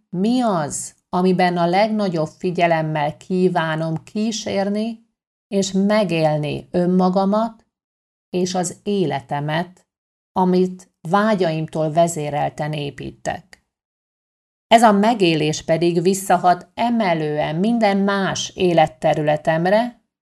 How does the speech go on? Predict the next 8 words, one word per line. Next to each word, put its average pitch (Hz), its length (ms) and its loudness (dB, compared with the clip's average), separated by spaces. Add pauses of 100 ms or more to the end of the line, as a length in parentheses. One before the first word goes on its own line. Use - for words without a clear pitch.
(320)
így 214 340 -2
építve 208 640 0
a 170 60 6
harmóniát 208 1120 -2 (160)
és 196 180 -6
a 185 180 -4
teljességet 156 840 0
tovább. 147 460 0